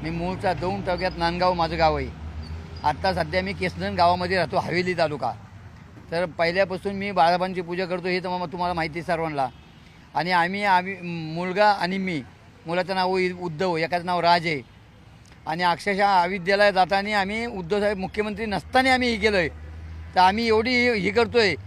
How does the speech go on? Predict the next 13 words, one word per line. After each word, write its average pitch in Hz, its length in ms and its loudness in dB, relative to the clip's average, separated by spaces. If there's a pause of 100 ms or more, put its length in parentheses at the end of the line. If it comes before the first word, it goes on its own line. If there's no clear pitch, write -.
(180)
की 185 60 -2
आम्हाला 233 440 6
म्हणजे 240 220 0
पहिल्यापासून 226 540 2
असं 233 160 0
वाटतंय 240 260 0
की 214 80 -6
उद्धव 226 320 0
साहेब 220 220 2
शंभर 220 300 -2
नंबरी 226 240 -2
सोनं 202 260 0
आहे. 190 140 2